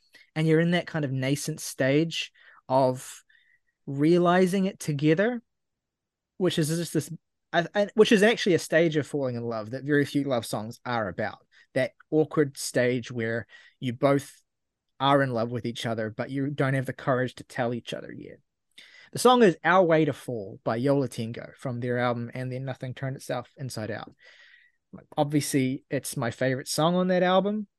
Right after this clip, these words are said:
Um, it's one of my favorite Yo La Tengo songs. It's such a quintessential Yo La Tengo song in that it sounds incredibly lonely. <laughs>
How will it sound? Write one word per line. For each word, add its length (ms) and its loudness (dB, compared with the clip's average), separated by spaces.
Um, 320 -6
it's 120 -12
one 120 -2
of 20 -4
my 80 -4
favorite 320 -4
Yo 160 -2
La 100 -4
Tengo 360 0
songs. 560 -2
It's 160 -2
such 180 0
a 60 0
quintessential 600 0
Yo 180 4
La 40 2
Tengo 320 0
song 400 0
in 140 0
that 120 4
it 100 -2
sounds 420 -2
incredibly 840 -6
lonely. 520 -2
<laughs> 60 -16